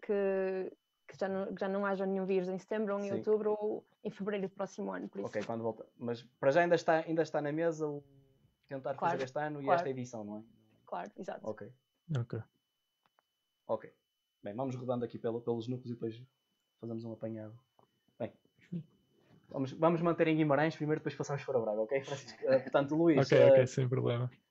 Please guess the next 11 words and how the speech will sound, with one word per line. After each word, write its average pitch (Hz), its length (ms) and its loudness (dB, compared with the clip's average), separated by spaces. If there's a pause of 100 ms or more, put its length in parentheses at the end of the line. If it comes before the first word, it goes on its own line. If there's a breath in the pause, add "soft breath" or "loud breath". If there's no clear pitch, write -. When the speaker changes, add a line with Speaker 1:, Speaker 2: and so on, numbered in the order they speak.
Speaker 2:
não, 165 240 8
aliás, 214 320 8
peço 208 200 2
desculpa, 127 400 2
eh, 135 400 8
porque 165 220 -4
no 156 100 2
caso 156 320 4
do, 147 220 2
do 143 100 -6
Négimo 156 360 0